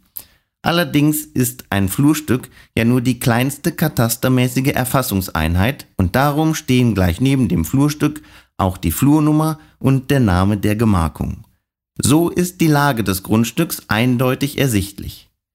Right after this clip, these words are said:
Das Bestandsverzeichnis verrät auch die genaue Größe des Flurstücks, übrigens in Hektar, Ar und Quadratmetern. Ein Hektar sind zehntausend Quadratmeter, ein Ar sind hundert Quadratmeter.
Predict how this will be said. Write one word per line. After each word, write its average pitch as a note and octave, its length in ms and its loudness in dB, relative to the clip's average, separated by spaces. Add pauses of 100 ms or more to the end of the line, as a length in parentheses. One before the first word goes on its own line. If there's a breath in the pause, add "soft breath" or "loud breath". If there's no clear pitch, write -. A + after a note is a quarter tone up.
(960)
Das F2 220 -2
Bestandsverzeichnis A#2 1000 -2
verrät C3+ 480 -2
auch D3+ 220 -4
die - 160 -2
genaue A2 460 2
Größe G#2 440 0
des C#3 180 -4
Flurstücks, E3+ 680 -4 (240 soft breath)
übrigens C#3 580 2
in B2+ 440 0
Hektar, D#3 600 0 (140)
Ar G#2 360 0
und C3+ 220 0
Quadratmetern. G2 840 -2 (880)
Ein A2+ 200 2
Hektar B2+ 420 0
sind A#2 200 2
zehntausend C3+ 560 0
Quadratmeter, C3+ 760 0 (420 loud breath)
ein G#2+ 220 0
Ar F2+ 240 2
sind G2 180 2
hundert C#3 320 0
Quadratmeter. G2+ 760 0